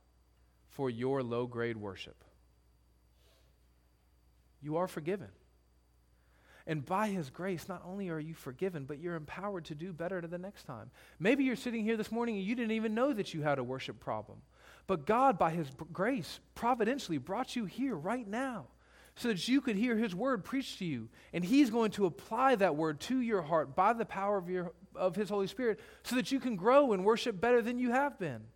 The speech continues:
Isn't he amazing? The second thing I want you to remember, and this is good.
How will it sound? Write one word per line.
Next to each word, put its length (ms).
Isn't 160
he 100
amazing? 720
The 80
second 300
thing 200
I 80
want 280
you 60
to 60
remember, 480
and 120
this 160
is 100
good. 320